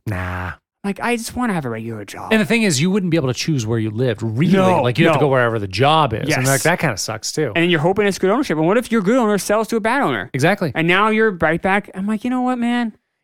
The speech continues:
Speaker 1: Even at the top level, they're not there very long. Like, it's very few, you know, you got Billy Beane, who's been there for twenty-five years or whatever, but
Speaker 2: Right.
Speaker 1: very few people in those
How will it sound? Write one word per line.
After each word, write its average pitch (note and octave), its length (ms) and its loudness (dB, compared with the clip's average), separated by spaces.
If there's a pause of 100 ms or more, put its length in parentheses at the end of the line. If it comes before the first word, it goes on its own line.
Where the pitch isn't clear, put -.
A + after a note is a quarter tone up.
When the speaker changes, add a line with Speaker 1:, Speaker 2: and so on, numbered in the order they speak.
Speaker 1:
Even C4 140 4
at - 60 0
the - 80 0
top A#3 320 2
level, G#3 260 2
they're D3+ 140 2
not A#3 260 -4
there C#3+ 220 -2
very A2 240 -4
long. - 320 -8
Like, E3+ 200 0
it's C#3+ 140 0
very D#3+ 640 2
few, D3 380 0
you D3 100 0
know, C3+ 80 2
you A#2+ 120 -2
got A#2 140 0
Billy C3+ 220 2
Beane, A2+ 240 -2
who's F#2+ 120 -4
been G#2 140 -4
there G2+ 140 -4
for G#2 220 -6
twenty-five - 440 -6
years B2 220 -4
or C3+ 40 -6
whatever, A#2+ 200 -2
but C3 160 2
Speaker 2:
Right. B2+ 220 -2
Speaker 1:
very F3 420 4
few D3 340 0
people A#2+ 400 -2
in A2 60 -2
those A2+ 420 -2